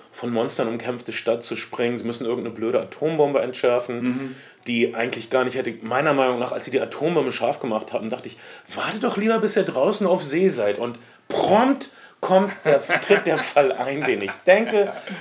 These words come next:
Speaker 1: sie kommen
Speaker 2: Diese
Speaker 1: gar nicht
Speaker 2: Trottel.
Speaker 1: erst auf See.
Speaker 2: Ähm, ja.
Speaker 1: Ähm,
Speaker 2: Okay,
Speaker 1: ver-
Speaker 2: der, der,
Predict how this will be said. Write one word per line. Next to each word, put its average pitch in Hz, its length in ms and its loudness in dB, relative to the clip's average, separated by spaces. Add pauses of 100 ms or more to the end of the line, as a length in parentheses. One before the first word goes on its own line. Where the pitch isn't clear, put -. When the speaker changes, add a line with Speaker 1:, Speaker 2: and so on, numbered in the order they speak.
(160)
Speaker 1:
sie - 120 -4
kommen - 280 4
Speaker 2:
Diese 220 140 6
Speaker 1:
gar 139 180 6
nicht 127 180 4
Speaker 2:
Trottel. 117 120 0
Speaker 1:
erst 123 240 4
auf 110 200 2
See. - 200 -2
Speaker 2:
Ähm, 139 540 4 (180)
ja. 147 340 2
Speaker 1:
Ähm, 156 380 2
Speaker 2:
Okay, 143 200 6
Speaker 1:
ver- 143 100 8
Speaker 2:
der, 139 240 0
der, 135 200 -4